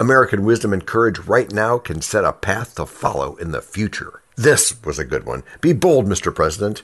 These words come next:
We may make mistakes, but we are ready to experiment.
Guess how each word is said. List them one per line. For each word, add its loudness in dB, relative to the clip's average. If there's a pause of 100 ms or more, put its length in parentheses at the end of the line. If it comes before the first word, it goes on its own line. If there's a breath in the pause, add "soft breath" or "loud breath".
We 2
may 4
make 0
mistakes, -2
but -6
we 2
are 4
ready 0
to -4
experiment. -2